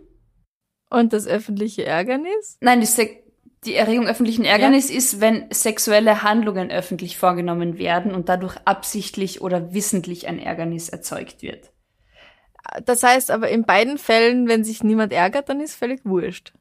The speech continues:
Speaker 2: Es ist, glaub ich, wie mit einem Baum. Ja, ja, wenn ich nackt rumlauf und niemandem stört's draußen, dann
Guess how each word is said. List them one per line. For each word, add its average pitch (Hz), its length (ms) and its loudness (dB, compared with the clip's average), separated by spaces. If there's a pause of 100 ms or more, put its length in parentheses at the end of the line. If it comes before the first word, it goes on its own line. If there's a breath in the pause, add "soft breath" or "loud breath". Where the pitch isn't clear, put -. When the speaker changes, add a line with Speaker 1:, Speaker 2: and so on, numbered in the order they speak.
Speaker 2:
Es 208 120 -4
ist, 220 140 -2
glaub 233 160 6
ich, 233 120 -2
wie 233 100 0
mit 247 160 0
einem 247 220 4
Baum. 190 400 2
Ja, 202 180 4
ja, 196 260 4
wenn 185 140 2
ich 208 140 -6
nackt 214 280 0
rumlauf 240 420 4
und 214 220 -6
niemandem 226 500 0
stört's 196 440 -4
draußen, 226 520 0
dann 202 480 -4